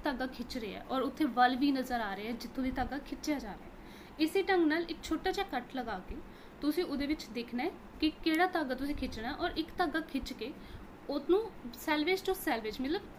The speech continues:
across the selvage ਪੂਰਾ ਐਂਡ ਤੱਕ ਖਿੱਚਣਾ, ਜਿਹਦੇ ਨਾਲ ਤੁਹਾਨੂੰ ਇੱਕ ਕੰਪਲੀਟ, ਅ, ਕ੍ਰਾਸ ਗ੍ਰੇਨ ਲਾਈਨ ਮਿਲ ਜਾਏਗੀ। ਸੋ ਨੈਕਸਟ ਆਪਣਾ ਹੈ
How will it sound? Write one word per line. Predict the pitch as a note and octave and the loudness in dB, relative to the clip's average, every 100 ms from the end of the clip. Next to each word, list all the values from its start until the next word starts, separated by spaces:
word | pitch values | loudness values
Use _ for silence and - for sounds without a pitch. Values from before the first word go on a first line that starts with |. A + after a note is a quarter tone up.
| - C4+ | -8 -6
across | - D#4 F#4 | -2 2 2
the | - | 0
selvage | G#4+ - B3+ A3+ A#3+ E4 - - | -4 -4 -4 -2 -2 -4 -4 0
ਪੂਰਾ | F4+ G#4+ G#4+ | 4 6 4
ਐਂਡ | C#4 B3+ | 2 -2
ਤੱਕ | C4 C#4 | -2 -4
ਖਿੱਚਣਾ, | A3 G3+ - - - - - - - | -6 -10 -12 -14 -16 -16 -16 -16 -6
ਜਿਹਦੇ | - D4+ | 0 4
ਨਾਲ | F4 F4+ | 6 6
ਤੁਹਾਨੂੰ | F4 D4+ F#4+ - - - - | 4 4 4 -2 -14 -14 -2
ਇੱਕ | D#4 - - | -2 0 2
ਕੰਪਲੀਟ, | C#4+ - D4 D#4+ E4+ F#4+ - | 2 4 6 10 10 8 6
ਅ, | - - - - - - - - - - B3 B3+ B3 - | -8 -10 -14 -16 -16 -16 -16 -16 -16 -4 2 2 2 -2
ਕ੍ਰਾਸ | C#4 B3+ B3+ | 0 2 0
ਗ੍ਰੇਨ | B3+ A3+ | -4 -2
ਲਾਈਨ | A3 G#3+ | -4 -6
ਮਿਲ | G#3+ F3+ | -4 -6
ਜਾਏਗੀ। | F3+ F3+ - F#3 - - - - - - - - - - - - - - - | -8 -12 -14 -14 -14 -16 -16 -16 -16 -16 -16 -16 -16 -16 -14 -12 -12 -12 -6
ਸੋ | D#4+ D#4+ - | -4 -4 -2
ਨੈਕਸਟ | C4+ F4 - G4 | 2 2 2 0
ਆਪਣਾ | F#4 E4 E4 | 2 2 2
ਹੈ | C#4+ | 0